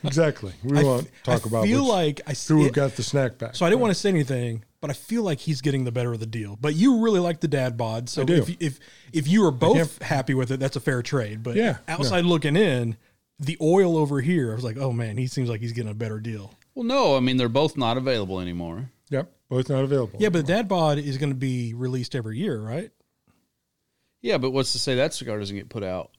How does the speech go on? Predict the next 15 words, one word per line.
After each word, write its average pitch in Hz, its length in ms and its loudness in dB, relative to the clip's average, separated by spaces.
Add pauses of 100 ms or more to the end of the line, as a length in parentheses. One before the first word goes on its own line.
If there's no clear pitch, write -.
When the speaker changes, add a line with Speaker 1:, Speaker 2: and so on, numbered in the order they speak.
Speaker 2:
Yeah, 113 220 -10
true. 107 300 -16 (1120)
Speaker 1:
Yeah, 156 160 2 (200)
no, 120 180 0
I'm, 117 160 0 (160)
I'm 127 160 -2
fine 101 240 -6
with - 160 -18
it. 131 80 -18 (200)
I, 120 140 -4
Speaker 2:
Yeah. 110 180 0 (400)
Speaker 1:
I 127 100 -4
have 135 180 0
a 117 100 -4
bunch - 640 -8